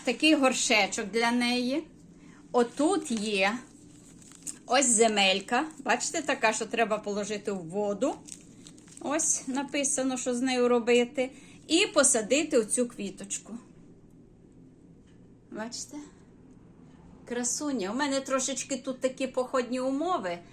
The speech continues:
Інша локація, але вам покажу віконечко.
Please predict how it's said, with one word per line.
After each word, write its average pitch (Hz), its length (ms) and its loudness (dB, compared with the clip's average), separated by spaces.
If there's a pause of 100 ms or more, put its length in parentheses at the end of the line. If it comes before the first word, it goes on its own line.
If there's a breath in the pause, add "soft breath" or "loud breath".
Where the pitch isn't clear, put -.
(320 loud breath)
Інша 233 400 -2
локація, 294 800 0
але 247 140 2
вам 233 180 0
покажу 214 500 -2
віконечко. 302 1000 -2